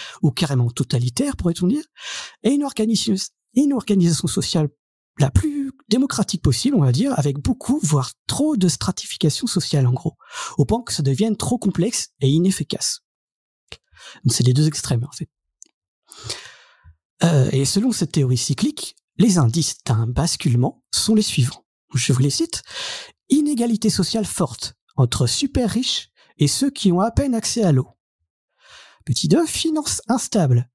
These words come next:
où c'est l'État lui-même qui rend flou les caisses des entreprises. Donc, c'est-à-dire que c'est les, l'argent public qui rend flou elle-même les, les caisses des, des entreprises privées.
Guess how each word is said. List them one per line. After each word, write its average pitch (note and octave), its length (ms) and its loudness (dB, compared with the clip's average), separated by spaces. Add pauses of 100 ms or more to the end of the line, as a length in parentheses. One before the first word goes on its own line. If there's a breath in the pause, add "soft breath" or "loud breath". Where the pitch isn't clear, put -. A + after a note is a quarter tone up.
où E3+ 80 2
c'est F#3+ 200 0
l'État B3+ 400 0
lui-même G#3+ 560 2
qui - 160 -2
rend F#3+ 100 0
flou - 180 -2
les G#3 120 4
caisses A#3 280 -4
des F3+ 140 0
entreprises. G3 580 0
Donc, C3+ 140 -8
c'est-à-dire C#3 300 0
que - 100 -2 (380 loud breath)
c'est B2 240 4
les, B2 240 -2
l'argent D3 340 -2
public D3+ 400 -2
qui - 160 -2
rend E3+ 120 -2
flou - 360 -4 (420)
elle-même G#3 400 2
les, C#3 400 2 (760 loud breath)
les D3 140 4
caisses A#3+ 320 0
des, C3+ 480 0
des C#3+ 160 2
entreprises - 500 -2
privées. C#3+ 380 0